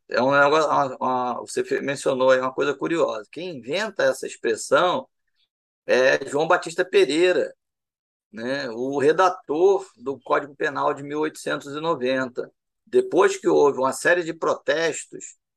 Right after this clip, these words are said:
é, por conta da inserção de três artigos, né, o cento e cinquenta e seis, cento e cinquenta e sete, cento e cinquenta e oito, que condenava o espiritismo, a homeopatia e outras práticas de cura,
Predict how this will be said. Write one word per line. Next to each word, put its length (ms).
é, 320
por 240
conta 340
da 300
inserção 560
de 120
três 320
artigos, 600
né, 120
o 80
cento 240
e 40
cinquenta 360
e 20
seis, 260
cento 160
e 40
cinquenta 320
e 40
sete, 300
cento 200
e 20
cinquenta 360
e 60
oito, 240
que 100
condenava 720
o 80
espiritismo, 920
a 40
homeopatia 1080
e 80
outras 280
práticas 440
de 80
cura, 360